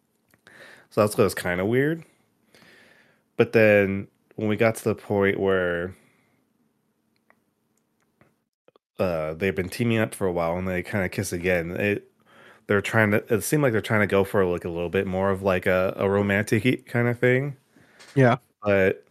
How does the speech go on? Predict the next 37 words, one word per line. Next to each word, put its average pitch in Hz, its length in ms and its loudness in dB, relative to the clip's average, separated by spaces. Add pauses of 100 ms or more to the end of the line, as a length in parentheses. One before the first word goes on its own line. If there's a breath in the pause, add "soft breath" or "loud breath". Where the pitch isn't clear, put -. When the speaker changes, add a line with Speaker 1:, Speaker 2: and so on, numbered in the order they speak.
(380)
Speaker 1:
I 107 80 4
do 160 180 4
kind 156 220 4
of 120 80 6
agree 101 400 2
that 92 260 2
it, 95 220 -4
it 107 60 2
was 95 160 0
kind 95 340 -2
of, 92 100 -4
like, 92 400 -4 (140)
o-, - 180 -8 (640)
not 151 200 2
entirely 101 580 2
out 139 140 6
of 139 80 2
nowhere, 143 400 2
but 98 160 0
it's 92 140 2
just 95 200 -8
like, 87 340 0 (960)
it's - 80 -16
like, 101 140 -2
"All 160 100 6
right, 120 320 8
I, 110 320 4 (120)
you 117 120 0
know, 101 140 2
I 104 100 2
guess 101 400 2
we 104 140 -4
can 92 160 -4
do 92 160 -2
that 92 220 -2
now," 90 360 -2
'cause 95 420 -2